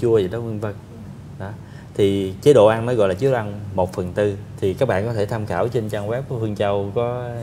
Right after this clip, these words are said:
mô tả về rất là kỹ về cái này, thì để mình có thể mình tham khảo thêm.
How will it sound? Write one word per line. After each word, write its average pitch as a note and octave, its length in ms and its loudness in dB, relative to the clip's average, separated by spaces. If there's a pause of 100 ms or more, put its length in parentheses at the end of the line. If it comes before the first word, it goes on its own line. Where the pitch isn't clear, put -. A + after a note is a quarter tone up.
(320)
mô G#2+ 200 2
tả F#2+ 320 -2
về G2 100 -4
rất A2+ 140 -4
là G2+ 60 -6
kỹ G2 300 -2
về A#2 60 -2
cái G2+ 80 -2
này, F#2+ 220 -6 (180)
thì F#2 100 -2
để F#2+ 100 2
mình F#2+ 300 -4
có A#2+ 120 -2
thể G#2 260 0 (160)
mình F2 420 -8 (200)
tham G2+ 180 -4
khảo F2 180 -2
thêm. G#2+ 280 0